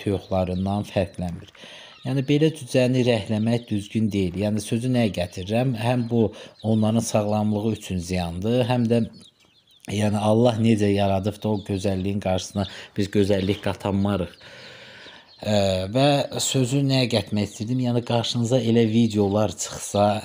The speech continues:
<laughs> daha doğrusu elə, mm, cücələr çıxsa, ə, almağınız məsləhət deyil. Yəni gedib belə ağ cü-, ə, rəngli cücələr almaq ondan məsləhətdir. Onlar, ə,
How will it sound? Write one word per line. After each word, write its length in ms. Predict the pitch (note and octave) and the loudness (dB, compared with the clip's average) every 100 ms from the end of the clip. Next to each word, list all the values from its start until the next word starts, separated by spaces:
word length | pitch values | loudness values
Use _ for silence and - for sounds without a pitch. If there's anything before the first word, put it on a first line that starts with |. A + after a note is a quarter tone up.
| G#2+ | -2
<laughs> 320 | A2+ A#2 - - | 2 0 0 0
daha 120 | B2 G#2+ | 2 2
doğrusu 400 | G#2+ G2+ F#2+ A#2 | 2 2 0 0
elə, 320 | A2 A2+ A2 | 2 4 2
mm, 600 | G2 G2 G2 G2+ G2 F#2+ F#2+ | 0 -4 -4 -4 -4 -6 -6
cücələr 480 | G#2 G#2+ G#2 A2 G2+ | 0 2 2 0 -2
çıxsa, 460 | - - - G#2+ A#2 C3 - - - - - | -10 -8 -4 0 2 0 -4 -20 -20 -20 -6
ə, 140 | G2+ G2+ G2 F#2 - | 0 2 0 -2 -2
almağınız 1040 | A#2 A#2 A2+ A#2 A2 A2 G2+ A#2+ A#2+ A#2+ G#2+ | 2 4 6 4 2 -4 -4 2 2 2 0
məsləhət 560 | G2+ - F#2 G#2+ G2+ - | -2 -2 0 0 -2 -2
deyil. 300 | G2 F2 E2+ G2 | 0 0 -4 -4
Yəni 200 | G2 F#2 | -4 -4
gedib 280 | G2+ G2+ G#2+ G2 | -6 -6 -6 -2
belə 200 | F#2+ - | -2 0
ağ 160 | F#2+ F2+ - | 0 -2 -8
cü-, 160 | F2+ | -6
ə, 480 | F2 F#2 F2 D#2+ F2+ | -2 -2 -4 -4 -2
rəngli 340 | F#2+ F#2 G2+ F#2+ - | 0 0 -4 -8 -8
cücələr 360 | - F#2 F#2+ F2+ | -6 -2 -2 -2
almaq 360 | F2 G2+ G2 | -2 -2 -2
ondan 200 | F#2 F#2+ F2+ | -2 -2 -2
məsləhətdir. 480 | E2+ - F2+ - D#2+ | -4 -6 -8 -10 -6
Onlar, 480 | G#2 A2 A#2+ C3 - - - - - | -2 2 2 0 -6 -18 -18 -16 -6
ə, 600 | F#2+ F#2+ F#2 F2+ F2 | -2 0 2 0 -2